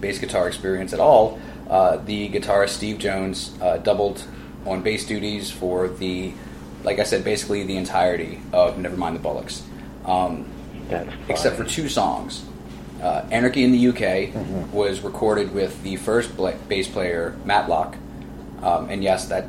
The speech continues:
Speaker 1: was his name, M A T L O C K. Uh,
Speaker 2: <laughs>
Speaker 1: and 'cause that was already out as a single before they even went in to, to do the rest.
Speaker 2: Okay.
Speaker 1: And then the song, uh, Bodies, which, uh, Sid was actually allowed to play on, um, but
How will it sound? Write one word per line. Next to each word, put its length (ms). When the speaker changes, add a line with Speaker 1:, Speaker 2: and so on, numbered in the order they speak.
Speaker 1:
was 140
his 120
name, 300
M 100
A 120
T 260
L 140
O 60
C 160
K. 280
Uh, 560
Speaker 2:
<laughs> 680
Speaker 1:
and 180
'cause 200
that 160
was 120
already 340
out 200
as 120
a 40
single 380
before 320
they 120
even 260
went 140
in 240
to, 140
to 100
do 140
the 80
rest. 220
Speaker 2:
Okay. 300
Speaker 1:
And 160
then 160
the 80
song, 600
uh, 240
Bodies, 760
which, 460
uh, 160
Sid 300
was 400
actually 380
allowed 320
to 80
play 300
on, 420
um, 380
but 240